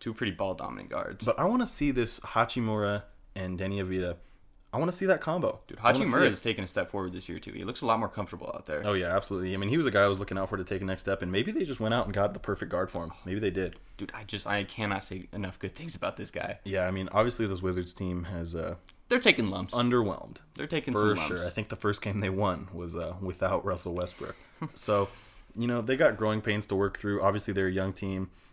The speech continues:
Speaker 2: Um,
Speaker 1: I like
Speaker 2: but we'll
Speaker 1: the
Speaker 2: see.
Speaker 1: fire. I like the fire Russ has brought to the Wizards. It
Speaker 2: Yeah.
Speaker 1: hasn't really translated yet onto the court and in their win column, but it just feels different. The Wizards, there's, there's energy about 'em. Like, they're not a pushover the team anymore. It's not like if Bradley Beal doesn't do anything, they're not doing anything. It's kinda like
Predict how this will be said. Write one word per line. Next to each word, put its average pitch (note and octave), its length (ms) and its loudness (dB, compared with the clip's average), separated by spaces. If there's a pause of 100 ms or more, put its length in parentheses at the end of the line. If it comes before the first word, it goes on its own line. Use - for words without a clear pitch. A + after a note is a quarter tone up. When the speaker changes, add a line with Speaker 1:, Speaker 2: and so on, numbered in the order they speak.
(140)
Speaker 2:
Um, E2+ 380 -4 (120)
Speaker 1:
I G#2+ 60 -4
like B2 140 4
Speaker 2:
but - 40 -2
we'll G#3 60 4
Speaker 1:
the - 20 4
Speaker 2:
see. - 120 2
Speaker 1:
fire. G#2 360 6
I G#2 60 0
like F3+ 180 2
the A3 80 0
fire G2 340 4
Russ F#2+ 260 0
has F#2+ 100 -6
brought - 240 0
to G2 100 -10
the G2+ 60 -8
Wizards. F2+ 360 -6
It A2 40 0
Speaker 2:
Yeah. B2+ 80 4
Speaker 1:
hasn't E3+ 180 4
really D3 220 2
translated A2+ 640 0
yet G2 260 4
onto G2 240 -2
the - 80 -10
court G2 400 -4
and F#2+ 180 -6
in G2+ 140 -2
their F#2+ 160 -4
win F#2+ 220 -6
column, G2 400 -6 (400)
but G2+ 320 2
it - 80 -8
just - 180 0
feels B3 240 2
different. - 460 0
The - 60 -4
Wizards, F3 580 -2 (140)
there's, C3+ 280 0 (160)
there's B2+ 180 -2
energy B2+ 300 4
about E2 300 -2
'em. C2 100 -10
Like, G2+ 220 -6
they're A2 100 -2
not B2 220 4
a - 20 -2
pushover A2 500 -2
the D2 60 -6
team F#2+ 320 -6
anymore. F#2 320 -6
It's - 140 -8
not G#2+ 100 2
like G#2 240 0
if - 160 -10
Bradley G#2+ 280 4
Beal C#3 200 6
doesn't G#2+ 240 0
do G2+ 100 0
anything, G2 460 -2
they're G2 140 0
not G#2 160 4
doing B2 200 2
anything. G2 420 0
It's G2 100 -8
kinda A2+ 240 -2
like G2+ 320 0